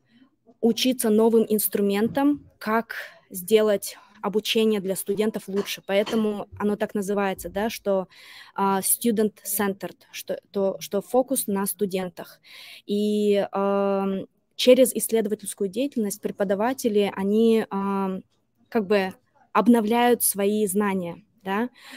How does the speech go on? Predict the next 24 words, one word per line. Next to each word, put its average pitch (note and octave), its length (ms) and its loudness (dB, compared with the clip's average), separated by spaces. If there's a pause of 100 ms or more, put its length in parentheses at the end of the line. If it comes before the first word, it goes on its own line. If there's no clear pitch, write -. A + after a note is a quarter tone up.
(100)
что G#3+ 380 2
не G#3+ 160 4
так, D4+ 260 0
что, G3 600 -2 (120)
а, F#3+ 220 -4
вот A3+ 360 2
я G#3 180 0
получил, G3+ 640 -2
там, F3+ 240 -12 (100)
я G3+ 200 0
получила G3+ 420 0
там F3 160 -2
степень, C4 500 2
и G#3 60 0
я G3 140 2
все - 180 -2
знаю. F3+ 380 -4 (280)
Нет, F3+ 280 -4
все - 240 0
знать A#3+ 300 6
невозможно, G3 640 0
да, A#3 240 2
поэтому A3 380 2
преподаватели A3+ 760 0